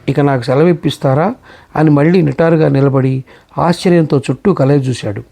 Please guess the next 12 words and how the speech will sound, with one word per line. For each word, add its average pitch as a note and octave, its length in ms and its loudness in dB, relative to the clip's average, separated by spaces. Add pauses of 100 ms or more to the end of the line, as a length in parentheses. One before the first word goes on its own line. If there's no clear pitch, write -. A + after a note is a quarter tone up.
(400)
తర్వాత F#3+ 320 0
ఆయన D3+ 220 2
షాంచీ E3 500 -2
కేసి D3 340 -2
తిరిగి, D3+ 340 -2 (440)
"ఇప్పుడు E3 240 2
నాతో D#3+ 320 2
మాట్లాడుతున్నారు, D3 960 0 (320)
ఇంతలో F3 340 2
మీ D3+ 140 2
నాన్నగారు D#3 540 2
ఎటెళ్ళిపోయారు? D3+ 800 0